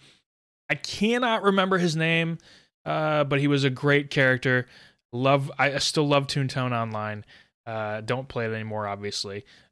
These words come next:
Uh, but back in the day, man, I love that shit.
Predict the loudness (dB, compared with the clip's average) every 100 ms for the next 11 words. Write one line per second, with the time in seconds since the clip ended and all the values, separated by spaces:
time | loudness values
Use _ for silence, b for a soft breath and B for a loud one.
0 | -10 -8 -8 -10 -16 -10 -8 0 -2 -2
1 | -8 -4 -4 -4 -8 b b _ -12 -10
2 | -8 -8 -10 -8 -6 -6